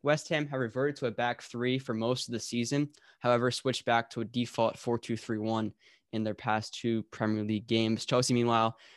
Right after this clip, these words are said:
have stuck with the four three formation, but now Frank Lampard and the club are starting to get some questions on where new German summer signings Kai Havertz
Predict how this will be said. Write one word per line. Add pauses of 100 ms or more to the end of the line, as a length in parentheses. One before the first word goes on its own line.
(120)
have
stuck
with
the
four
three
formation,
but
now
Frank
Lampard (340)
and
the
club
are
starting
to
get
some
questions
on
where
new
German
summer
signings
Kai
Havertz